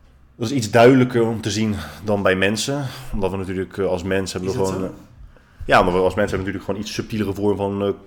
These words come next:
Speaker 1: communicatie, verschillende manieren van, eh, co-, ja, we hebben gewoon, ja, we hebben gewoon meer communicatiemiddelen om dus,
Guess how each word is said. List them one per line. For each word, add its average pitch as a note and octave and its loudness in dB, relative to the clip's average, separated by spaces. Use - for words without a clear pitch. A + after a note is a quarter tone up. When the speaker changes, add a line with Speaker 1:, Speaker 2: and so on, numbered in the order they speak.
Speaker 1:
communicatie, G#2 2
verschillende G#2+ -2
manieren G#2 0
van, G2 -2
eh, G2 0
co-, - -20
ja, G2+ -2
we F#2 0
hebben F#2+ 0
gewoon, G2 -4
ja, - 2
we F#2+ 0
hebben F2 -6
gewoon G2 -4
meer G#2 0
communicatiemiddelen G2 -4
om G2+ -2
dus, G2 -2